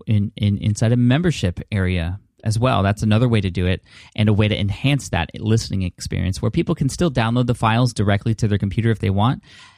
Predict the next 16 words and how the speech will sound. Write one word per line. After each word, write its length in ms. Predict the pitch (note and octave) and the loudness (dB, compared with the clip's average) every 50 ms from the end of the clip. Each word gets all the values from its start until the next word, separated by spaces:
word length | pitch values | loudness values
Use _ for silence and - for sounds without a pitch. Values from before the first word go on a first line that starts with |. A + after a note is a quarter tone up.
| _ | _
However, 680 | - - A#2+ A2+ A2 A2 G#2 G#2+ A2+ A2 A2+ B2 C#3 - _ - - - _ _ | -6 -2 0 2 4 4 2 2 2 0 0 0 -2 -4 _ -18 -20 -20 _ _
what 160 | - G#2+ G#2+ - | -2 -2 0 0
they 120 | G#2 G#2 | 0 0
do 200 | G#2 A#2+ B2+ B2+ | 2 2 2 2
is 80 | A#2+ G#2 | 2 2
they 100 | A2 G2 | 2 0
can 200 | - G#2 G2+ G2 | 2 0 2 2
log 220 | G#2 G#2 G#2 G2 | 2 2 2 2
into 260 | G#2 G#2 G2+ - A2+ | 2 2 2 2 2
a 40 | G2 | 2
members 360 | G#2 A#2 D3+ F#3 F#3 C#3+ A2 | 2 2 2 2 2 2 2
area 380 | G2+ E2+ E2 F2+ F#2+ G#2+ C#3 D3 _ _ _ - - - - | 2 0 2 0 0 0 0 -2 _ _ _ -20 -20 -12 -4
and 120 | - G#2+ | -4 -2
see 460 | G#2 - - - - - C3 C3 C#3 C3 | -2 -2 -6 -6 -4 0 0 2 2 4
those 300 | B2 A#2+ A#2+ A#2+ A2 A2 | 4 4 4 2 2 2
lesson, 380 | A#2 C3 C#3+ - A#2 G#2+ - | 2 0 0 0 0 -2 -2